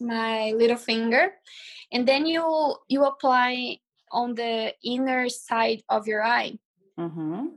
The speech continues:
Speaker 1: So just like that, and then you drag it a little bit to the middle of your eye. So pretty strong on the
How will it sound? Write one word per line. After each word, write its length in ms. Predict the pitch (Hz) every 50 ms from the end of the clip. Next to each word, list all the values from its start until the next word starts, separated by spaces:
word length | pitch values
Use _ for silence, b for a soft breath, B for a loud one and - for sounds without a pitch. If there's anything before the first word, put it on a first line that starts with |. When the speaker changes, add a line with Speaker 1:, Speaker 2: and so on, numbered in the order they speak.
| - _ _ _ _ _ _ _ _ _ _ _ _ _ _ _
Speaker 1:
So 380 | - 233 233 226 226 220 220 - - _ _ _ _ _ _ _ - 226
just 280 | 208 247 233 233 226 -
like 260 | 240 233 226 220 226 214 _
that, 420 | - 226 220 214 220 220 233 - - -
and 160 | 247 247 254
then 140 | 240 254 277
you 80 | 294 269
drag 520 | 233 - 254 247 240 247 247 240 226 226
it 200 | 247 233 233 226 - -
a 80 | 240
little 220 | 233 233 233 233 240
bit 260 | 226 233 226 226 - - -
to 80 | 262 226
the 120 | 220 233
middle 340 | 247 233 226 220 214 220 220
of 140 | 220 220 226
your 120 | 226 226
eye. 180 | 202 202 - -
So 460 | - - - 233 220 220 208 208 226 - _ _ _ _ _ _ _ _ _ _ _ _ _ _
pretty 220 | - 285 302 302 339
strong 580 | 330 - - - 277 254 247 247 240 247 240 240 - _ _ _ _ _ _ _ _ _ _ _ _
on 360 | - 240 240 240 240 240 214 - - - _ _ _ _ _ _ _ _ _ _ _ _ _
the 180 | 214 196 233